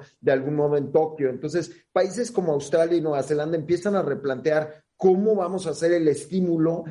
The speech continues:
en, en un virus que es diferente al del año pasado, y eso es súper importante.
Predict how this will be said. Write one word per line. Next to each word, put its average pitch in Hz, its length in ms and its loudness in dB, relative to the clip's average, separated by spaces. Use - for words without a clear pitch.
en, 160 340 0
en 175 160 0
un 190 160 4
virus 196 380 2
que 196 80 0
es 180 140 2
diferente 190 560 0
al 160 120 0
del 151 160 4
año 151 240 -2
pasado, 135 460 -2
y 170 80 -2
eso 202 160 -4
es 202 80 -10
súper 196 340 0
importante. 135 720 -4